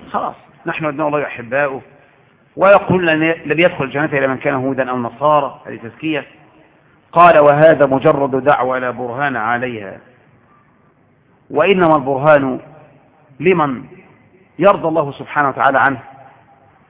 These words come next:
لا بد من تحقيقه، ألا وهو: بل من أسلم وجهه لله ومحسن فله أجره عند ربه ولا خوف عليهم ولا هم يحزنون". برهان، دعاوى كثيرة جدا، "أنا سلفي، أنا على المنهج الصحيح". ما علامة سلفيتك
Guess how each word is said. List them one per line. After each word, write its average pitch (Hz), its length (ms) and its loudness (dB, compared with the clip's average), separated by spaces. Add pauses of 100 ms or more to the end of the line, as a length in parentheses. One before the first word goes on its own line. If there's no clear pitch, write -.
(120)
لا 156 140 2
بد 160 240 -2
من 139 160 -6
تحقيقه، - 680 -6
ألا 156 100 4
وهو: 147 320 2
بل 135 200 -4
من 131 140 -6
أسلم 131 340 -6
وجهه 123 280 0
لله 117 240 -2
ومحسن 165 600 -2 (340)
فله 127 260 0
أجره 123 200 -6
عند 113 140 -6
ربه 113 200 -6
ولا 107 120 -6
خوف 110 240 -8
عليهم 107 160 -4
ولا 107 80 -6
هم 98 80 -8
يحزنون". 90 340 -16 (1000)
برهان، 147 600 0 (380)
دعاوى 160 380 2
كثيرة 135 320 2
جدا، 117 400 2
"أنا 139 160 0
سلفي، 139 460 -2
أنا 123 100 0
على 123 80 0
المنهج 143 280 0
الصحيح". - 560 -8 (560)
ما 180 100 4
علامة 151 360 2 (160)
سلفيتك 123 500 -6